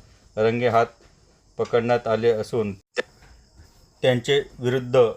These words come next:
मेहुणबारे पोलीस स्टेशन येथे भ्रष्टाचार प्रतिबंध अधिनियमान्वये गुन्हा दाखल करण्याचे काम सुरू आहे. सदर कारवाई लाचलुचपत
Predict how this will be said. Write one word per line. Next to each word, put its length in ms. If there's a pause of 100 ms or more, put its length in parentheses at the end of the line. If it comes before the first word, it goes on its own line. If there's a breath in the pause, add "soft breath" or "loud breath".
(320)
मेहुणबारे 600
पोलीस 340
स्टेशन 380
येथे 420
भ्रष्टाचार 680 (140)
प्रतिबंध 640
अधिनियमान्वये 1400
गुन्हा 360
दाखल 380
करण्याचे 460
काम 220
सुरू 260
आहे. 260 (480 soft breath)
सदर 280
कारवाई 520
लाचलुचपत 760